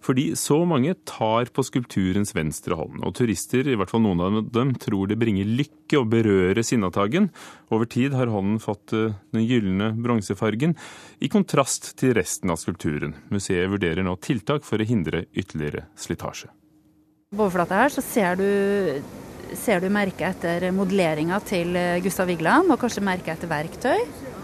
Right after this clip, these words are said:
Speaker 2: Mens på hånda hans så er den for det første blitt helt blank og gul, og ser nesten sånn gullfarga ut. Og så er håndbaken blitt helt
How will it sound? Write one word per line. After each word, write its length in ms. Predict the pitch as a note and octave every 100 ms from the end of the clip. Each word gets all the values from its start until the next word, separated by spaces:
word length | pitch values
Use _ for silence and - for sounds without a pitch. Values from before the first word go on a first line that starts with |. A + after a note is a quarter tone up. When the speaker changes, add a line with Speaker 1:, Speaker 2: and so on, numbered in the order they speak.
| - - - - - - - A#3+
Speaker 2:
Mens 320 | A#3+ B3+ - -
på 140 | C4+
hånda 240 | B3+ G3+ G3
hans 240 | A#3 F4 - -
så 140 | C4
er 240 | - B3 G3+
den 380 | G#3 G#3+ A3 A3
for 160 | -
det 60 | A3
første 240 | A3 C#4+
blitt 200 | D#4 B3+ A3
helt 140 | G3+
blank 280 | F#3+ F#3 - G#3
og 60 |
gul, 280 | G3 D4 B4 - - - - - - - - -
og 120 | A#3+
ser 160 | B3 A3+
nesten 800 | - - G#3+ G#3+ A3 A3 A3 G#3
sånn 200 | G#3 G#3
gullfarga 480 | A3 F#3+ F3+ E3 F3 G3+ F#4
ut. 200 | - - - - - - - - -
Og 80 | A#3+
så 300 | - C4 A#3+
er 240 | - A3 A3+
håndbaken 540 | B3+ G3 D#3+ D#3 A3
blitt 220 | G#3+ G3+ G#3+
helt 220 | F3